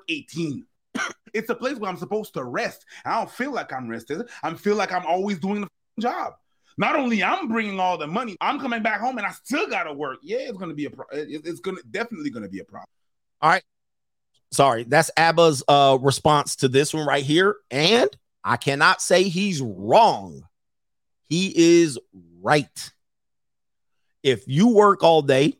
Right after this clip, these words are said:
Speaker 2: and you feel like you gotta come back and do all of these things, you might feel some sort of way. But there's some meat on the bone. You left something, man. You left me, and I'm a scavenger out here. You left some meat on the bone.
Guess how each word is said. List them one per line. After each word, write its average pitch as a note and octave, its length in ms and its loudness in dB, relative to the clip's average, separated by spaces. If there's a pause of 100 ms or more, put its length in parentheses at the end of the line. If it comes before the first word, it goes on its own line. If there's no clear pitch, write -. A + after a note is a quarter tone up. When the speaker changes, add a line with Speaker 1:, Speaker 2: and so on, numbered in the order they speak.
Speaker 2:
and D3 140 0
you D#3+ 120 2
feel E3+ 300 4
like D#3+ 220 0
you D#3+ 80 -6
gotta D3+ 180 2
come D#3 240 0
back C#3 340 0 (440)
and C#3+ 160 2
do D#3 160 0
all D3 280 2
of D#3+ 100 -2
these E3+ 260 -4
things, C#3+ 560 0 (720)
you F3+ 220 0
might E3 320 0
feel D3 220 2
some C#3 180 0
sort C3+ 240 2
of C3 60 0
way. C3 260 0 (840)
But C#3+ 120 0
there's F3+ 160 4
some E3+ 160 2
meat F3+ 160 0
on E3 140 4
the C#3+ 80 2
bone. G2+ 360 2
You C3+ 120 0
left D3+ 240 2
something, C#3 300 0
man. C#3 440 -2
You C#3+ 180 4
left E3+ 240 4
me, B2+ 180 0
and A#2+ 100 2
I'm C3+ 120 4
a C#3 40 -2
scavenger C#3+ 600 0
out G#2+ 200 4
here. G#2+ 180 0
You A2+ 200 -2
left C3+ 280 4
some A2 180 2
meat D3+ 180 2
on G#2+ 160 4
the F#2 80 2
bone. D#2 440 -2